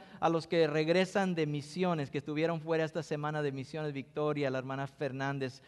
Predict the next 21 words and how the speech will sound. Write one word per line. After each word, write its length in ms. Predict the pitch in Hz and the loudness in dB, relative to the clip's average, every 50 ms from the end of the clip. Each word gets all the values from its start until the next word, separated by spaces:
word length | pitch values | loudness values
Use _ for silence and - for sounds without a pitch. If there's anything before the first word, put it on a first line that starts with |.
| - - - | -20 -14 -8
otras 300 | - 139 135 160 156 143 | -6 -6 -4 -2 -4 -4
personas 420 | - 147 127 - - 143 147 147 143 | -4 -6 -8 -6 -6 -6 -6 -6 -6
que 80 | 147 | -8
estuvieron 480 | 131 - - 139 135 139 139 139 143 139 | -8 -8 -6 -6 -4 -2 -2 -2 -2 -4
fuera 320 | - 143 143 143 143 139 | -6 -6 -4 -4 -4 -4
también 360 | - 139 127 127 131 131 135 | -4 -6 -6 -6 -4 -4 -4
en 120 | 135 131 127 | -4 -6 -6
misiones. 720 | 127 117 - - 151 147 139 135 127 120 120 - - _ - - - - - - _ - | -8 -10 -10 -8 -6 -4 -4 -4 -4 -6 -10 -12 -16 _ -20 -20 -20 -20 -20 -20 _ -6
Ah, 240 | - 117 113 110 110 - | -4 -2 -2 -2 -2 -4
así 180 | 117 - 143 131 | -6 -8 -8 -8
que 320 | - - 135 127 123 117 123 | -4 -2 -2 0 0 -2 -2
bienvenido 680 | 131 131 131 127 120 123 131 143 147 135 127 117 117 - | -2 -2 -2 -2 -2 -2 -2 -2 -2 -2 -2 -4 -4 -6
en 160 | - 120 113 | -8 -8 -8
su 140 | - 131 117 | -8 -8 -6
regreso 580 | 117 117 113 120 127 131 127 - - 113 107 - - _ _ _ _ _ - | -4 -4 -2 0 0 0 -2 -4 -8 -8 -8 -10 -14 _ _ _ _ _ -8
y 320 | 120 117 113 113 113 117 | -6 -4 -4 -4 -4 -6
por 200 | - - 120 113 | -6 -6 -6 -6
lo 220 | 113 113 107 107 - | -4 -4 -6 -6 -6
que 280 | - 113 110 107 107 - | -6 -4 -4 -4 -4 -4
han 140 | 117 123 | -4 -4
experimentado 800 | 127 123 - - 120 113 110 110 107 104 - 123 123 120 117 110 | -4 -6 -6 -6 -4 -4 -4 -6 -6 -4 -2 -2 0 0 -2 -4